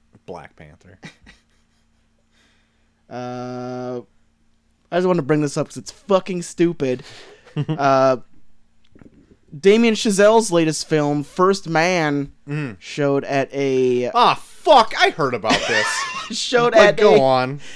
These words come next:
Speaker 2: showed at a, uh, a film festival, and, uh, word got out that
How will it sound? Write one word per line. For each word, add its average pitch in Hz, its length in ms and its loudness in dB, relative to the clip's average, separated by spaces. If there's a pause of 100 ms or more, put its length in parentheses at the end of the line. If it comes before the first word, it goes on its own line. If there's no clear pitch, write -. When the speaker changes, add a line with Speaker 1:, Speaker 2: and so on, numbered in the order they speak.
(160)
Speaker 2:
showed 208 300 0
at 185 240 2
a, 156 300 4
uh, 123 460 0
a 139 40 -6
film 214 340 -2
festival, 135 720 -2 (520)
and, 135 400 -4
uh, 127 380 -6 (280)
word 214 340 2
got 202 220 2
out 180 320 0
that 156 340 2